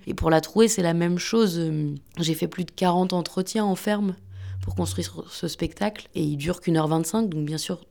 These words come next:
tout n'a pas pu être mis dans ce spectacle, et donc il y a d'autres formes qui se créent pour répondre et aux attentes du territoire,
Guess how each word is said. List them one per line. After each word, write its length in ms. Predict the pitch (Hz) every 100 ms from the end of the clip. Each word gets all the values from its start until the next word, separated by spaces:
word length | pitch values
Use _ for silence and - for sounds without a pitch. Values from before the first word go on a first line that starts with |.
| -
tout 140 | 196
n'a 120 | 175
pas 140 | - 165
pu 260 | - 196
être 300 | 180 175 -
mis 320 | 165 170 208
dans 140 | 196 156
ce 120 | 156
spectacle, 520 | 143 151 - 175 -
et 80 | -
donc 240 | 160 165 -
il 40 |
y 20 |
a 40 | 143
d'autres 360 | 147 190 190
formes 280 | - 185 180
qui 140 | -
se 160 | - -
créent 400 | - - 185 185 -
pour 180 | - 156
répondre 360 | 156 165 180 170
et 140 | 185 190
aux 160 | 180
attentes 260 | 170 170 170
du 100 | 165
territoire, 640 | 165 160 160 185 180 175